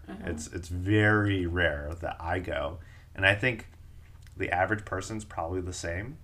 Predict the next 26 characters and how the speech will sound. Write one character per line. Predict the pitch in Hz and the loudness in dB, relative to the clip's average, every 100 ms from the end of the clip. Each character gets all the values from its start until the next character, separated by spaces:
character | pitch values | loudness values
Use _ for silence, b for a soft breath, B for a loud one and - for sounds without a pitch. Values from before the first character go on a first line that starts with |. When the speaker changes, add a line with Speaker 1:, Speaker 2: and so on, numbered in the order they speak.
| - | -16
Speaker 2:
Pretty | - 104 92 | -4 0 2
rarely | 87 87 87 85 | 0 0 0 -2
go. | 82 85 101 - - | -2 -4 -6 -10 -4
That's | 107 107 | -2 0
just | 95 87 | -2 -2
my | 85 85 | -2 -2
opinion. | 82 73 69 69 78 - - - - - | -4 -10 -10 -10 -12 -14 -20 -20 -20 -14
Speaker 1:
Yeah, | 220 214 196 180 190 - - - | -4 0 0 0 -4 -12 -20 -16
yeah. | 190 180 226 - - - - - - | -10 -8 -8 -12 -18 -18 -18 -20 -16
Speaker 2:
So | - - | -4 6
I | 127 | 6
think | 147 285 277 | 6 -2 -4
it's, | 120 - - | -4 -6 -4
it's | - - - | -4 -2 -2
not | 87 87 - - - | 0 0 -4 -16 -12
common, | - - 92 101 123 160 139 | -2 2 4 4 2 0 -2
but | 104 98 | 0 2
there | 101 92 | 4 4
are | 92 98 | 6 4
certain | - 107 92 90 | 4 2 2 0
people | - 101 95 80 | 0 -2 0 -4
that | 80 82 82 | 0 -2 0
do | 101 95 | 0 2
it | 85 - | 0 -4
pretty | - 110 92 90 | 0 2 4 2
regularly. | 85 85 85 98 104 110 113 120 135 | 2 0 0 0 0 0 0 -2 -4